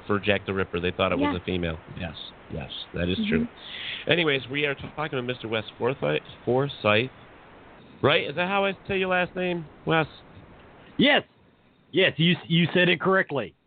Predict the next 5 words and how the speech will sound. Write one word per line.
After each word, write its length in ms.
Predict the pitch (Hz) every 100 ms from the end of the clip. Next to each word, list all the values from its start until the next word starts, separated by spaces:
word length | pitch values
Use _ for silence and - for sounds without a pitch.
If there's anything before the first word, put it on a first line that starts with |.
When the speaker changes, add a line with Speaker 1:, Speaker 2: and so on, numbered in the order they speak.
| - 95 _ _ _ _ _ _ _ _ _ _ _ _ -
Speaker 1:
Ew. 240 | 370 415 - _ _ -
Awesome. 300 | 113 - - _ _ _ _ _ _
Awesome. 340 | 90 92 - - - - - - - - -
Um, 540 | 143 143 139 135 123 - _ _ _ _ _ _ _ _ _ _ -
he 400 | 113 165 196